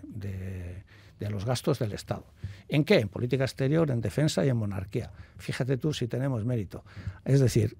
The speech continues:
eh, Tendría que llegar el día en que dijéramos, "No, tampoco vamos a pagar eso", que es lo que nosotros deseamos hacer, ¿no? Pero el nuestro también es solidario, ¿eh? O sea,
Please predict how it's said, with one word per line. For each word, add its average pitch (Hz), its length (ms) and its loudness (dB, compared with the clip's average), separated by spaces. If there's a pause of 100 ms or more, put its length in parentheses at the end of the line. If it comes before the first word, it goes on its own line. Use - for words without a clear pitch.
(100)
eh, 107 720 0 (320)
Tendría 120 240 4
que 151 80 6
llegar 165 220 8
el 156 120 6
día 175 120 4
en 208 80 4
que 165 120 2
dijéramos, 123 460 2
"No, 151 300 0
tampoco 135 400 -2
vamos 131 260 0
a 117 60 -2
pagar 104 320 -2
eso", 117 260 -4
que 117 80 -2
es 117 80 0
lo 120 100 2
que 123 60 2
nosotros 113 380 -4
deseamos 113 560 -4
hacer, 123 280 0
¿no? 151 200 -2 (400)
Pero 127 300 2
el 123 160 2
nuestro 156 280 2
también 120 300 -2
es 101 100 -4
solidario, 92 460 -8
¿eh? 80 40 -10 (300)
O - 40 -20
sea, - 240 -6